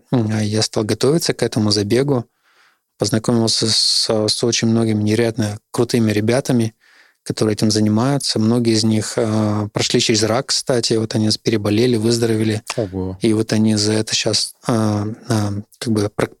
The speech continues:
Speaker 1: пропагандируют, или, как вы говорите, топят за это, да. И, э, было очень здорово, на самом деле. А, э, это был отличный экспириенс. Я пробежал этот билдинг, э, U S Bank Tower, и мне очень-очень понравилось. И я решил продолжать в этой теме и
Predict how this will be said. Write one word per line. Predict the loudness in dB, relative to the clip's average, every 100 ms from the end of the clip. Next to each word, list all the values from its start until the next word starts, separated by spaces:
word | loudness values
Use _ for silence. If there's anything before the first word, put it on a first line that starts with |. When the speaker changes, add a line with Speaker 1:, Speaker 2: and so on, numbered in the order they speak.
| _ _
Speaker 1:
пропагандируют, | -2 0 0 2 2 2 4 4
или, | 2
как | 0 -2
вы | -2
говорите, | -2 -2 -2
топят | 0 2 0
за | 2
это, | 2 2 0
да. | 0 0 -2 -8 -6 -8 -10 -4
И, | 0 4 4 2
э, | 2 0 2 2 2 2 0 -2 -6 -18 -20 _ 0
было | 2 2
очень | 2 0
здорово, | 2 2 2 2
на | 0
самом | 0 -2 -2
деле. | -2 -2
А, | -2 -2 -4 -4
э, | 0 2 2 0
это | 0
был | 0
отличный | 2 0 0 -2
экспириенс. | 0 0 2 0 0
Я | -2
пробежал | 0 -2 0 0 0
этот | 0 -2
билдинг, | 2 2 2 0 -2 _ -20 -20 -20 -20 _
э, | 0 2 2
U | 2 2
S | 2
Bank | 0 -2 -2
Tower, | -2 2 2 2 2 0
и | 0 0
мне | 2 4
очень-очень | 2 2 0 0 -2
понравилось. | -2 -2 0 0 2 0 0 0
И |
я | 0 0
решил | 0 -2
продолжать | 0 0 2 0 -2
в |
этой | -4 -2
теме | 0 2 2 2
и | 2